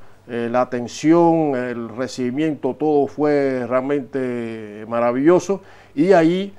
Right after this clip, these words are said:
se rindió homenaje al héroe nacional, al apóstol de, de la independencia de Cuba, José Martí, y a los diplomáticos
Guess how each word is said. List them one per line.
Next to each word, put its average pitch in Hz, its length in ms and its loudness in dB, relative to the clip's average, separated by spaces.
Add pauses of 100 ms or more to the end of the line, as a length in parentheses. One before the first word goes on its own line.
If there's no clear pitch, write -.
(140)
se 143 220 0
rindió 127 460 0
homenaje 147 880 -2
al 123 200 -2
héroe 151 240 2
nacional, 139 500 -2
al 127 80 -2
apóstol 143 640 -2 (400)
de, 113 640 -4 (440)
de 135 120 -4
la 131 80 -2
independencia 127 640 -2
de 120 80 -2
Cuba, 151 260 0
José 139 320 -2
Martí, 156 480 0 (280)
y 139 140 4
a 160 80 6
los 170 400 2
diplomáticos 147 1200 0